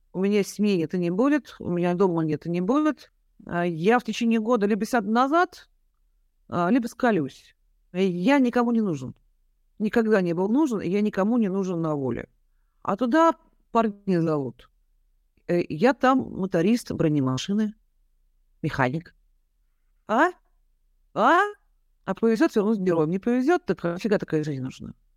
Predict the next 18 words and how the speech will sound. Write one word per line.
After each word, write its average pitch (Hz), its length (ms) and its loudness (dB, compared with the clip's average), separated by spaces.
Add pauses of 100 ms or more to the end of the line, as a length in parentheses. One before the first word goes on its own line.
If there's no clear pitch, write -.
(240)
Это 311 240 -2
да. 220 500 0 (120)
А, 202 380 2
я 214 220 2
думаю, 339 340 0
что 302 640 -4
даже 302 180 0
мотивация 262 1080 0
и 233 420 0
у, 220 680 -2 (560)
и 226 140 0
у 233 100 2
многих, 220 760 0 (100)
э, 190 320 0
людей 220 280 0
на 185 100 -4
свободе, 196 720 -2
да. - 300 -4